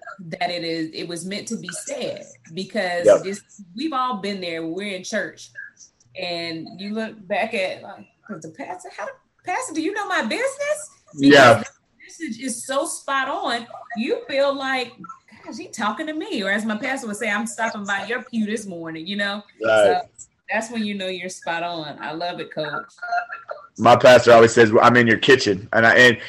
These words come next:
Speaker 2: and him and I are best friends. That's what sucks. I'll be like, "Man, did I, did I say something to him that he just told everybody?" Like, hold up. I'm trying to start thinking back, like, "Oh, man, what did I do?"
Speaker 1: I love it. You know, Coach, knowing this is the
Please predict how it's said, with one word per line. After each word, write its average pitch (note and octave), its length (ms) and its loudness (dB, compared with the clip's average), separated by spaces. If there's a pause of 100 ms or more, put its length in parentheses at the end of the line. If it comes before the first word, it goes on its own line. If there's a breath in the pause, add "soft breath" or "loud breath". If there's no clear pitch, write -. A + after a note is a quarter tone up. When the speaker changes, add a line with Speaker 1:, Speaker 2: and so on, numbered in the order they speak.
Speaker 2:
and C3+ 160 6
him F3 180 8
and D#3 80 8
I E3 200 10
are C3+ 60 6
best C3 220 8
friends. D3 300 8
That's D#3 240 8
what A#2 100 6
sucks. D3 340 8
I'll C3 80 10
be C3+ 80 8
like, B2+ 200 6
"Man, E3 180 2
did D3 160 4
I, E3+ 180 4 (260 loud breath)
did D3 140 10
I G3+ 120 10
say - 260 8
something A#3 420 8
to G#3 80 12
him A#3+ 240 10
that F3 140 10
he A#3+ 120 8
just G#3+ 260 8
told A#3+ 280 12
everybody?" A#3 520 8
Like, - 320 8
hold E3+ 180 8
up. - 260 10 (320)
I'm C#3 140 8
trying D3+ 200 8
to - 20 6
start D#3 260 8
thinking D3 240 8
back, C#3+ 220 8
like, A#2 240 8
"Oh, B2+ 220 12
man, D#3 360 0 (320)
what - 100 -2
did F3+ 120 6
I A#2 100 4
do?" A#3 180 2
Speaker 1:
I A#3 100 2
love E3+ 340 -4
it. E3+ 240 -12 (1040 soft breath)
You G#3+ 120 -8
know, G#3+ 300 -6
Coach, A#3 300 -10
knowing B3+ 360 -4
this F#3 220 -6
is E3 340 -6
the D3+ 440 -14